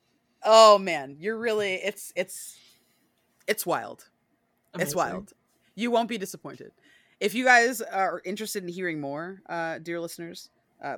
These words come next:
Speaker 1: please definitely peep Rachel's Patreon. Um, it's gonna be a Patreon exclusive, and we're basically going to, uh, roast the hell out of this movie, but also probably talk about how low-key good it is for some reason.
Speaker 2: Yep.
Speaker 1: Um, <laughs>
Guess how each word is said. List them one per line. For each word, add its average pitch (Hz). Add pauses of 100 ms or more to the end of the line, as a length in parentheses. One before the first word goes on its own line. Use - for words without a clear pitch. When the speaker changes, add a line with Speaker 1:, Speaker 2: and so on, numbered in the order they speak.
Speaker 1:
please 190
definitely 147 (160)
peep -
Rachel's 147
Patreon. 123 (100)
Um, 123
it's -
gonna 139
be 127
a -
Patreon 131
exclusive, 147 (380)
and 143
we're 143
basically 151
going 143
to, 139
uh, 131
roast 151
the 151
hell 175
out 135
of 123
this 131
movie, 131
but 139
also 226
probably 226
talk 226
about 220
how 196 (460)
low-key 180
good 214
it 156
is 107
for 127
some 127
reason. - (120)
Speaker 2:
Yep. 180 (240)
Speaker 1:
Um, 120 (300)
<laughs> -